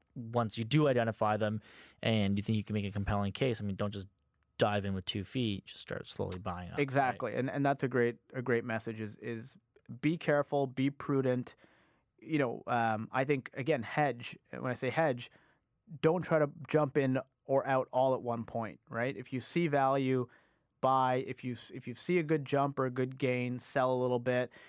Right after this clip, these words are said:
Speaker 2: You, you gotta be playing, um, you know, you gotta be thinking strategically. So I
Speaker 1: Yeah.
Speaker 2: don't wanna be deploying all my money in one shot. I really wanna be doing, you know, I think of my ca-, kind of capital in blocks,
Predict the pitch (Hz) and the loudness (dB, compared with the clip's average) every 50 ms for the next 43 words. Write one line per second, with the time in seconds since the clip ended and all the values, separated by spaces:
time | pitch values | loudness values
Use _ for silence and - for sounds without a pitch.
0 | - _ - 139 139 143 - 165 160 147 170 160 165 165 156 156 156 143 - - | -20 _ -6 -4 -4 -4 -4 -6 -2 2 4 4 4 4 2 2 0 0 -2 -4
1 | - 156 147 143 143 139 135 131 127 127 123 123 - _ _ _ _ _ _ _ | -2 0 2 2 4 2 2 2 0 -2 -4 -6 -8 _ _ _ _ _ _ _
2 | _ - 139 123 120 120 113 139 147 151 147 139 139 147 165 160 160 156 151 - | _ -4 0 0 0 0 0 0 0 2 2 0 2 2 2 2 2 0 0 0
3 | 151 135 131 139 127 - - 127 113 - - 120 113 107 113 110 - 104 104 - | -2 -2 0 -2 -4 -2 -4 -4 -4 -2 -2 -2 -2 -2 -4 -6 -6 -6 -6 -4
4 | - - 131 123 113 104 - 151 156 160 165 156 151 151 135 135 135 131 131 123 | 0 0 2 2 2 2 2 0 0 2 2 2 2 2 0 0 0 2 2 0
5 | 120 - - _ _ _ _ - 139 123 - - - 156 151 147 143 135 127 127 | -2 -4 -10 _ _ _ _ -6 -6 -4 -4 -2 2 4 4 4 4 2 0 -2
6 | 123 - 135 135 139 139 131 127 123 123 123 120 117 113 113 113 113 113 120 - | -2 0 2 2 2 2 2 2 2 2 2 0 0 -2 -2 -2 -2 -4 -4 -4
7 | - - 120 127 160 - - 127 117 113 120 127 131 131 131 127 123 120 120 120 | -2 0 2 2 2 0 0 -4 -4 -2 0 0 2 2 2 0 0 0 0 0
8 | 117 117 107 117 113 110 117 113 113 107 107 110 - _ _ _ - 123 120 120 | 0 0 0 -2 -2 -2 -2 -2 -2 -2 -4 -6 -8 _ _ _ -6 -2 -2 0
9 | - 165 147 143 139 127 127 123 _ _ _ _ - - 143 - 135 127 - 139 | 0 0 0 2 2 2 0 0 _ _ _ _ -4 -4 -4 -4 -4 -2 -2 -2
10 | 131 - - 120 120 - 120 113 113 107 104 110 101 98 - - - - - - | -2 0 0 -2 0 0 0 -2 -2 -2 -2 -2 -2 -2 -4 -8 -14 -16 -18 -18
11 | - | -20